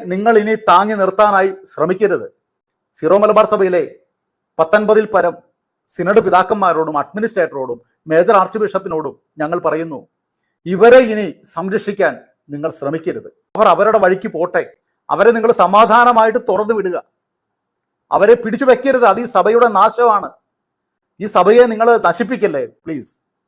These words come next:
അവരവരുടെ വഴിക്ക് പോട്ടെ. അവരെ തുറന്നു വിട്. ഇനി മുപ്പത്തിമൂന്ന് അച്ഛന്മാരോട് എനിക്ക് അവസാനമായി ഒരു കാര്യം പറയാനുള്ളൂ. അതുകൊണ്ടാണ് ഞാൻ പറഞ്ഞത്, നിങ്ങൾ ആരെങ്കിലും അതിന് ശ്രമിച്ചാൽ നിങ്ങൾ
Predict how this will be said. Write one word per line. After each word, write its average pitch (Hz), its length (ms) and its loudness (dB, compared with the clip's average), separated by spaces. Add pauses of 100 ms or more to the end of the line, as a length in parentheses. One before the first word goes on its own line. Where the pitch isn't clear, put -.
(960)
അവരവരുടെ 247 500 4
വഴിക്ക് 247 300 0
പോട്ടെ. 226 280 4 (720)
അവരെ 185 180 0 (100)
തുറന്നു 233 360 2
വിട്. 220 180 4 (640)
ഇനി 170 180 -4
മുപ്പത്തിമൂന്ന് 233 520 2 (540)
അച്ഛന്മാരോട് 202 560 0 (960)
എനിക്ക് 170 260 -6
അവസാനമായി 202 580 0
ഒരു - 140 -8
കാര്യം 135 260 -4
പറയാനുള്ളൂ. 104 360 -14 (760)
അതുകൊണ്ടാണ് 247 420 4
ഞാൻ 247 160 2
പറഞ്ഞത്, 226 300 4 (300)
നിങ്ങൾ 214 220 0 (140)
ആരെങ്കിലും 233 460 4
അതിന് 196 220 -2
ശ്രമിച്ചാൽ 190 380 -2 (360)
നിങ്ങൾ 165 160 -4